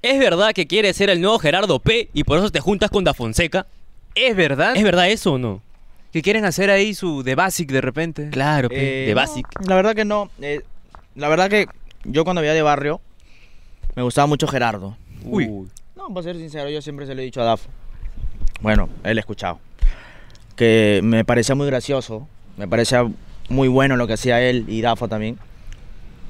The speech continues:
Speaker 3: Y eran ahí los
Speaker 1: Los pioneros.
Speaker 2: Los que
Speaker 3: los
Speaker 2: eran.
Speaker 3: pioneros, pe,
Speaker 1: Los
Speaker 3: obviamente, me, me, me
Speaker 1: bravos.
Speaker 3: cagaba de risa, mano. Yo llegaba al colegio y veía de barrio, pe, mano. Neo Video. Tenía catorce, quince años, mano. Llegaba y... y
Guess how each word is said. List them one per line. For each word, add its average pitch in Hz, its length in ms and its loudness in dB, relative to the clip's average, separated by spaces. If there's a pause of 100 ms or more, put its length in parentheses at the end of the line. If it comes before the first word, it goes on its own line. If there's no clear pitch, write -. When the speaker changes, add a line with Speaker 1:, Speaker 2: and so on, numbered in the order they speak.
(160)
Speaker 3:
Y 117 100 2
eran 120 220 2
ahí 120 180 0
los 113 200 -2 (680)
Speaker 1:
Los - 140 -4
pioneros. 113 320 -2
Speaker 2:
Los 147 120 0
que - 80 0
Speaker 3:
los 160 60 2
Speaker 2:
eran. 143 60 0 (160)
Speaker 3:
pioneros, 117 360 -2
pe, 113 80 -2
Speaker 1:
Los 110 60 4
Speaker 3:
obviamente, 120 360 2
me, 110 80 2
me, 104 60 0
me 104 40 2 (100)
Speaker 1:
bravos. 107 120 0
Speaker 3:
cagaba 117 260 2
de 131 100 4
risa, 117 280 0
mano. 110 240 0
Yo 113 120 0
llegaba 127 200 4
al 131 100 4
colegio 131 480 0 (760)
y 110 120 4
veía 113 220 4
de 123 100 4
barrio, 117 400 2
pe, 101 100 0
mano. 87 300 0 (180)
Neo 127 220 2
Video. 123 360 -4 (220)
Tenía 123 220 -6
catorce, 120 520 2 (100)
quince 135 260 4
años, 127 200 2
mano. 113 180 4
Llegaba 123 380 2
y... 107 140 -10
y 113 100 -8